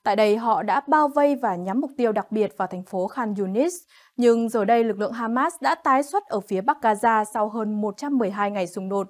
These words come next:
với hàng loạt tên lửa nhắm vào Israel. Câu hỏi được đặt ra là mục tiêu tiêu diệt Hamas của Israel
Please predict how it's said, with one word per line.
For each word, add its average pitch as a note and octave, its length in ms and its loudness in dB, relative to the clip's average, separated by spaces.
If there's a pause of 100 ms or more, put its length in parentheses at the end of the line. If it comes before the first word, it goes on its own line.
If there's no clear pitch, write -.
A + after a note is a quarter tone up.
với G#3 260 -4
hàng A#3+ 160 -6
loạt F#3+ 260 0
tên G#3 180 -6
lửa G#3 240 2
nhắm F#3+ 200 -12
vào - 140 -4
Israel. G#3+ 540 0 (440)
Câu F4+ 140 6
hỏi C#4+ 180 4
được G#3+ 140 -4
đặt A#3 220 -4
ra D#4 260 2
là B3 220 2
mục A3+ 400 -2 (140)
tiêu E4 240 2 (100)
tiêu E4+ 180 0
diệt B3+ 180 0
Hamas B3 440 0
của - 100 -4
Israel A3 540 2